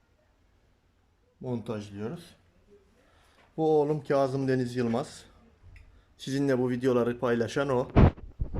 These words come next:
Ee, şimdi size bir montajı gösterelim nasıl olduğunu. ledlerin arkasında iki taraflı bant var.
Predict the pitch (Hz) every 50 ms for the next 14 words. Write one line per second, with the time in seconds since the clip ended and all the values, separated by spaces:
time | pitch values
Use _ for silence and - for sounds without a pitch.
0 | - - _ _ _ _ _ - _ _ _ _ _ _ _ _ - 139 139 139
1 | 135 131 131 - 175 151 135 127 127 135 131 123 127 127 107 - 127 123 117 113
2 | 113 123 117 110 113 113 110 113 - - - - - _ _ _ - _ - -
3 | _ _ _ _ _ - - - - - - - 131 117 107 - - - 113 113
4 | 110 110 110 113 113 107 107 - 113 107 101 98 101 110 107 120 160 151 - -
5 | _ _ - - - _ _ _ _ _ _ _ _ _ _ _ _ _ - 180
6 | 185 180 180 185 180 175 175 175 170 160 - 175 156 - 165 156 170 202 220 214
7 | - - - - - - _ - - - - - - 202 156 - 175 175 175 143
8 | 143 - - 196 175 160 151 139 127 - - - 123 151 -